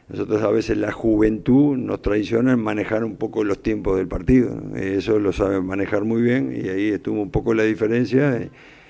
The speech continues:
y, y, y algunas desatenciones que cometimos. Pero bueno, en definitiva, como le dije a los futbolistas,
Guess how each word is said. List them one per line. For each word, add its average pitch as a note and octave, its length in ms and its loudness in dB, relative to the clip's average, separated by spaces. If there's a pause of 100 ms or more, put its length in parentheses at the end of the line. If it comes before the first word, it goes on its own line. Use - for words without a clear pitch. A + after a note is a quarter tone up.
(120)
y, G2+ 100 -2
y, F#2+ 680 0
y F#2 40 0
algunas F#2+ 400 0
desatenciones F#2 640 -2
que F2 80 -4
cometimos. F2+ 560 -6
Pero G2 240 0
bueno, G#2 320 -2 (440)
en G#2+ 140 -6
definitiva, A#2+ 560 2
como B2 220 -2
le A#2+ 100 0
dije B2+ 220 2
a A2 80 2
los G#2+ 120 0
futbolistas, A#2+ 520 2